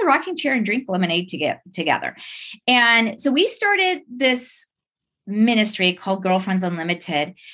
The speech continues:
and it was similar to mops, but it wasn't the moms of, like, toddlers,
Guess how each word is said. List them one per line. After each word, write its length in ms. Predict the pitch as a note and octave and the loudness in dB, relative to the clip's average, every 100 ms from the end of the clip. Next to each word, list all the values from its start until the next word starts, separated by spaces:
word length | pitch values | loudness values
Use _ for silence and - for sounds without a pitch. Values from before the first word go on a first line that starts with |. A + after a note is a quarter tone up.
| - - | -6 0
and 140 | A3 | 2
it 120 | A#3 | 2
was 280 | A3+ A#3 A3+ | 2 0 0
similar 340 | G4+ A#4 G4+ E4+ | 0 2 2 2
to 120 | B3 | 0
mops, 880 | G#3+ G3 F#3+ A3 C#4 - - - - - | 0 2 4 4 2 -6 -16 -16 -16 0
but 120 | G3+ | 2
it 120 | F#3+ | 4
wasn't 440 | G#3+ A3 A3 G3 - _ _ | 2 2 0 -4 -8 _ _
the 80 | F3 | -6
moms 500 | E3+ E3+ E3 E3+ E3 - | 0 2 2 0 -6 -4
of, 340 | D#3+ D#3+ D3 _ _ | -2 -2 -8 _ _
like, 180 | D3+ - | -14 -12
toddlers, 800 | - F3 E3 D#3 D3+ D3 D#3+ | -2 0 0 0 0 -2 -4